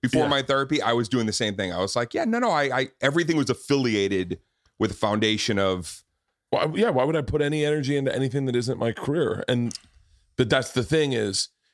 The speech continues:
Speaker 2: you can, it's all of a sudden you're just untethered and
Speaker 1: Yes.
Speaker 2: you're being creative.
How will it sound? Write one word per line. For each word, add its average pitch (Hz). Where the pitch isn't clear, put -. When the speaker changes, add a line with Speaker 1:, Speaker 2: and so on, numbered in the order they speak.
Speaker 2:
you 113
can, 101
it's 117
all 120
of 113
a -
sudden 113
you're 107
just -
untethered 107
and 107
Speaker 1:
Yes. 104
Speaker 2:
you're 113
being 107
creative. 107